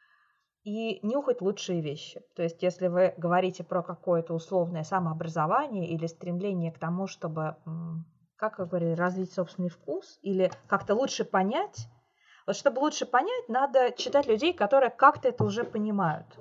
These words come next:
А, все понимают по-разному, а, но можно пытаться найти кого-то, кто, чья точка зрения вам близка по какой-то причине.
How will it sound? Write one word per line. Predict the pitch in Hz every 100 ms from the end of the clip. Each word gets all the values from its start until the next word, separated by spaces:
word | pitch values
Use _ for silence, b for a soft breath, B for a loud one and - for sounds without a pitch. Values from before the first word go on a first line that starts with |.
| B B B B
А, | 196 190
все | - 359
понимают | 320 330 330 330
по-разному, | 311 247 190 196 226 262 302 _ _ _ _ b b _ _ -
а, | 202 190 180
но | 202 208 220 202 - _ _ -
можно | 226 247 226
пытаться | - 233 226 220 196
найти | 190 202 220
кого-то, | - 196 208 196 190
кто, | - - 190 190 180 - _ _
чья | - 220
точка | 226 220 220
зрения | 226 214 202
вам | 202
близка | 190 196 - - 170 - _
по |
какой-то | - 170 170 170
причине. | - 175 170 - 165 175